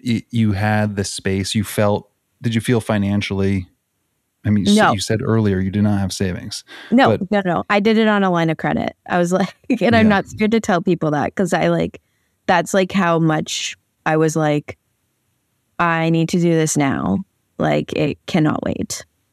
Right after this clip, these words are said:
Speaker 1: So it was more the, like, the experience dividends and the mer-, uh, memory dividends and, like, those sorts of things that you were going to gain at this time in your life, knowing
Speaker 2: Yeah.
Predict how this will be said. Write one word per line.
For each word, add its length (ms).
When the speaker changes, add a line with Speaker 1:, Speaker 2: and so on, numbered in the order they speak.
Speaker 1:
So 100
it 20
was 100
more 180
the, 400
like, 180
the 160
experience 580
dividends 580
and 120
the 60
mer-, 340
uh, 260
memory 400
dividends 720
and, 180
like, 180
those 240
sorts 300
of 120
things 320
that 260
you 80
were 80
going 180
to 80
gain 320
at 120
this 180
time 260
in 60
your 100
life, 480
knowing 400
Speaker 2:
Yeah. 480